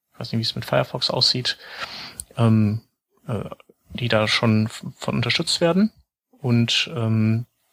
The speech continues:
diese Generator sind dazu da, ähm, ja, mm, Funktion unterbrechen zu lassen, um in der Zwischenzeit asynchrone, ähm, Dinge zu tun,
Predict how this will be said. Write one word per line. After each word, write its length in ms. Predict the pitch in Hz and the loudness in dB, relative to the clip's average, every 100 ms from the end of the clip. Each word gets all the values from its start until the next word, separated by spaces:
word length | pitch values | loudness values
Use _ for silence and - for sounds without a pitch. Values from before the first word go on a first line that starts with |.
| - | -6
diese 220 | 110 107 | -4 -2
Generator 840 | 107 113 127 127 127 - 123 123 120 - _ _ _ _ _ _ - - | 2 2 4 2 0 0 2 2 0 -10 _ _ _ _ _ _ -16 -6
sind 540 | - 120 113 - - - | 2 2 2 -2 -6 -8
dazu 340 | 120 - 123 | -6 -4 -4
da, 460 | 113 110 110 113 - _ | 2 6 6 4 -2 _
ähm, 520 | - 120 110 107 110 117 _ _ _ _ _ _ _ _ _ _ | -6 0 2 2 2 -2 _ _ _ _ _ _ _ _ _ _
ja, 320 | 131 104 98 - _ _ _ _ _ _ _ - | -2 0 0 -4 _ _ _ _ _ _ _ -8
mm, 440 | - 127 - - - | -4 -4 -4 -6 -4
Funktion 920 | - 123 - 131 143 151 151 151 156 - - _ - | -2 0 2 4 4 4 4 2 -2 -12 -20 _ -4
unterbrechen 580 | 131 117 120 127 175 | -2 -2 -2 0 0
zu 140 | 160 151 | -2 0
lassen, 560 | 143 - 147 143 143 - _ | -2 0 0 0 0 -4 _
um 520 | - 123 123 123 123 | -8 0 2 4 2
in 100 | - | 2
der 100 | 120 | 0
Zwischenzeit 680 | 117 127 - - 120 113 - | 0 -2 -2 0 2 0 0
asynchrone, 880 | 120 - 120 - 117 117 113 113 120 _ _ _ _ _ | -2 0 -2 -2 2 2 4 2 -2 _ _ _ _ _
ähm, 520 | 110 107 104 104 110 - - | -4 0 2 0 -2 -8 -6
Dinge 180 | 143 170 | -2 0
zu 140 | - 165 | -2 -4
tun, 460 | - 175 175 175 | -2 2 4 2